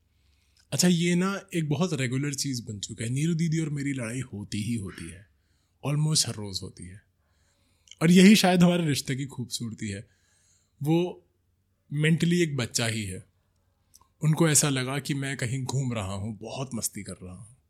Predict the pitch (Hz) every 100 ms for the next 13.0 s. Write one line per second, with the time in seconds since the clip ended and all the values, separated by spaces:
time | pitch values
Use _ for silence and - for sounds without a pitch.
0 | _ _ _ _ _ - 135 135 127 120
1 | 127 131 127 131 120 - 117 113 120 165
2 | 160 170 139 127 170 156 143 127 120 104
3 | 98 98 98 120 135 131 127 107 117 123
4 | 127 117 113 131 139 120 98 95 143 151
5 | 143 165 131 - 160 156 113 143 147 -
6 | - 127 120 107 120 143 131 139 151 120
7 | 101 90 _ _ _ _ _ _ _ _
8 | _ _ _ - 147 151 170 160 175 160
9 | 143 147 - 139 - 120 110 113 135 147
10 | 165 151 _ _ _ _ _ - 151 -
11 | 151 165 139 113 110 113 120 123 127 127
12 | 151 131 110 - 107 98 92 90 95 104